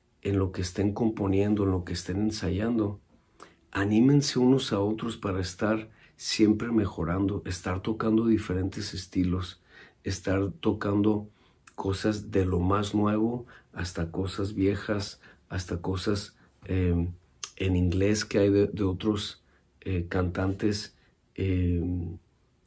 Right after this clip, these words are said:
y, y estar creciendo, porque ahí vas a encontrar tu Wiso, tu Holger, eh, tu, tus cuates,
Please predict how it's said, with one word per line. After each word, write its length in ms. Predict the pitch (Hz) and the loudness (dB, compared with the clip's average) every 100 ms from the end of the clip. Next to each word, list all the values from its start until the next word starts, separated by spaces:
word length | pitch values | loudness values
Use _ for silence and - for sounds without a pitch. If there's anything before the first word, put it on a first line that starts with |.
| _ - | _ -8
y, 280 | 98 98 - | -4 -2 0
y 160 | 101 | 2
estar 420 | 98 - 104 104 | 2 0 -2 -2
creciendo, 680 | - 113 107 - 110 110 98 | 0 0 2 6 8 8 4
porque 480 | 98 92 101 - - | 0 -4 -2 -4 -4
ahí 340 | - 95 113 165 | -4 0 8 8
vas 280 | 160 - | 8 4
a 40 | 143 | 0
encontrar 460 | 135 110 104 107 | 2 0 2 0
tu 160 | - 113 | 0 2
Wiso, 540 | 95 95 107 - 104 | 4 4 4 0 -2
tu 160 | 101 95 | -2 -4
Holger, 680 | 90 101 104 104 98 98 - - - - _ | 0 2 2 2 0 0 -12 -20 -20 -20 _
eh, 440 | 95 90 90 87 90 _ _ _ | 0 2 2 0 -2 _ _ _
tu, 220 | - 101 82 | -2 0 -2
tus 280 | - 104 95 | -4 -4 -4
cuates, 760 | - 92 92 87 110 104 - | -2 0 2 0 -2 -2 -6